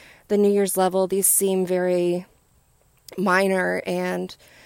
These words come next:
not as important, not on the grand scale of, "I wanna make sixty thousand dollars this year," or, "I wanna make two hundred K this year," or, "I want to start my own business," or, "I want to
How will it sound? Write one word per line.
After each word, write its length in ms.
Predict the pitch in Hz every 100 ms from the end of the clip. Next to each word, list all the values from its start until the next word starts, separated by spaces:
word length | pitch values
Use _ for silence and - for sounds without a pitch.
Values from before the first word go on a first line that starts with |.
| - _ _
not 140 | 196
as 120 | 190 190
important, 600 | 175 - 254 - 185 -
not 200 | 196 208
on 100 | 214
the 60 |
grand 340 | 180 190 202 196
scale 440 | - 202 214 190
of, 100 | 170
"I 120 | 175
wanna 180 | 285 226
make 220 | 180 180
sixty 300 | - 196 -
thousand 340 | 262 269 277 294
dollars 340 | 311 320 269
this 200 | 202 -
year," 120 | 190
or, 220 | 185 185 190
"I 80 |
wanna 240 | 202 226 240
make 380 | 240 240 - - - - - - _
two 180 | - 254
hundred 440 | 294 311 302 233
K 240 | - 247 226
this 280 | 214 -
year," 220 | 202 185 180
or, 100 | 185
"I 120 | 208
want 280 | 208 226 -
to 600 | - 233 214 220 226 226
start 260 | - - -
my 120 | 214
own 120 | 240
business," 540 | 269 320 247 196 -
or, 100 | 202
"I 80 | 190
want 300 | 190 208 208
to 640 | - - 208 202 202 196